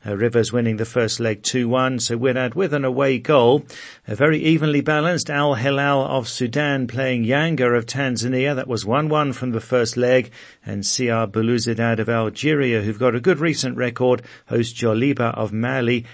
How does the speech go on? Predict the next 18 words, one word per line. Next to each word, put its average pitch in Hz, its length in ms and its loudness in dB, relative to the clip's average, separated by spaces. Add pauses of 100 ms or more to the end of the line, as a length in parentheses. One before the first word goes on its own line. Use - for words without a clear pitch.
(120)
and 101 320 -6
Joliba 107 500 -2
won 107 260 -4
the 104 100 -4
first 110 360 -4
leg 110 340 -2
two 117 360 0
one. 113 480 0 (260)
And 120 280 2
more 123 240 4
on 123 80 2
the 117 80 -2
Champions 131 440 0
League 139 320 4
on 135 380 0
next 147 260 -2
week's 151 200 -2
show. 156 380 0